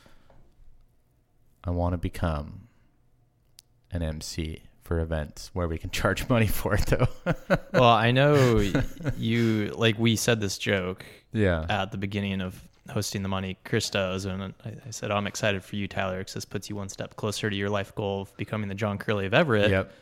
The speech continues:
Speaker 1: yep.
Speaker 2: And we say that jokingly, but you're serious.
Speaker 1: I am
Speaker 2: You, you
Speaker 1: serious.
Speaker 2: wanna be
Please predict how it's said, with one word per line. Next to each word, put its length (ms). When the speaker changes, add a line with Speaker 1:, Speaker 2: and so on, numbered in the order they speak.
Speaker 1:
yep. 200
Speaker 2:
And 80
we 80
say 120
that 140
jokingly, 800
but 80
you're 160
serious. 460
Speaker 1:
I 140
am 40
Speaker 2:
You, 60
you 60
Speaker 1:
serious. 340
Speaker 2:
wanna 200
be 320